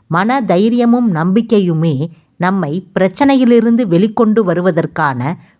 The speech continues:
முதல் விஷயம். செவ்வாய்க்கிழமை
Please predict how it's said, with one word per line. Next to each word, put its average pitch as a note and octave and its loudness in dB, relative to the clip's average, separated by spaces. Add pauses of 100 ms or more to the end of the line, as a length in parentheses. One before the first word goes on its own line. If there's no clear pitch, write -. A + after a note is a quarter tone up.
முதல் F#3 0
விஷயம். B2+ -4 (1300)
செவ்வாய்க்கிழமை F3+ -2